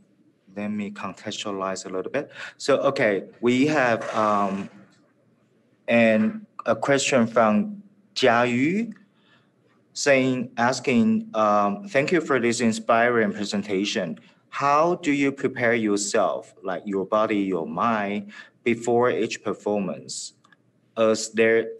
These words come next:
set rituals such as warm-ups routine for dancers? That what would you do, or normally what do you do before you enter or begin your performance?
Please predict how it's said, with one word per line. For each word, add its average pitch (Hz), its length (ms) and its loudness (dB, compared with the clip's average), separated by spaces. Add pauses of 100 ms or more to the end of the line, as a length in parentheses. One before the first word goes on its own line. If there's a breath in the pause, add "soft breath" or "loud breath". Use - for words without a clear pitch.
(140)
set - 480 -6
rituals 110 600 -2
such - 280 -6
as 95 160 -4
warm-ups 104 680 0
routine 90 400 -6
for 98 120 -8
dancers? 95 680 -8 (600 loud breath)
That - 340 -4 (260)
what 117 220 2
would 110 160 0
you 104 80 -6
do, 104 280 0
or 92 60 0
normally 95 340 -2
what 92 260 0
do 95 80 -4
you 90 120 -2
do 90 360 -4 (420 soft breath)
before 120 400 4
you 107 560 2
enter 101 540 0
or 92 180 -2
begin 107 400 0
your 98 120 2
performance? 90 840 -4